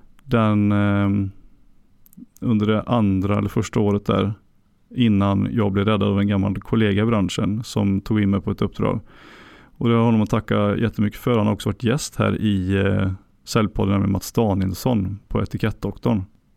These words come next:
Hade inte det uppdraget kommit så hade jag fått lägga ner bolaget och bli i konkurs. Men nu har jag istället, eh, insett att jag kan inte använda en kanal för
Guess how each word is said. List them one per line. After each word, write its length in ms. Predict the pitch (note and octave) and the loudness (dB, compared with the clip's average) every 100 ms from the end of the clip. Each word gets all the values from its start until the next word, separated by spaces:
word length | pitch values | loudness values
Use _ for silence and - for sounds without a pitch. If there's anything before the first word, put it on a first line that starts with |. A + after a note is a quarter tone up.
| _ _ | _ _
Hade 220 | - A#2+ | -2 2
inte 180 | B2 C3 | 2 2
det 360 | C3 B2+ B2+ - - | 2 2 0 -2 -4
uppdraget 380 | C#3 - A#2+ A#2 | -4 0 0 2
kommit 400 | C3+ A2 B2 - | 4 4 2 -2
så 160 | - | -2
hade 240 | A2 A2 G#2 | 0 2 2
jag 520 | G#2 G#2 G2+ G2+ G2+ - - _ | 2 2 2 0 -2 -8 -20 _
fått 160 | - A2+ | -4 0
lägga 180 | A2 G#2 | 2 2
ner 120 | G#2 | 2
bolaget 560 | G2+ G#2 G2 G#2+ - - | 2 2 2 -2 -6 -16
och 120 | - A2 | -6 -2
bli 120 | G#2+ | 0
i 40 | |
konkurs. 480 | A2 A2 C3+ D3+ - | 0 0 0 -2 -2
Men 140 | A#2+ A#2 | 2 4
nu 120 | A#2+ | 4
har 100 | B2 | 4
jag 100 | B2 | 2
istället, 480 | A#2 C3 A2 A2 - | 2 2 0 -2 0
eh, 240 | A#2 A2+ A2 - - - | 2 2 0 -4 -20 -2
insett 520 | C3+ A#2+ F#2 - C3 | 2 2 2 -2 0
att 180 | A#2 - | 0 0
jag 120 | A#2+ | -4
kan 120 | - C3 | 0 0
inte 200 | A#2 B2+ | 0 0
använda 560 | A#2 G2+ G2+ G2+ G#2+ - _ | 2 2 2 0 -2 -6 _
en 360 | B2 B2+ A2 F#2+ | 0 2 2 0
kanal 520 | - G#2+ G2+ G2+ F#2+ | 0 0 2 0 -2
för 440 | F#2 G#2+ G2+ G2+ | -4 -2 0 -2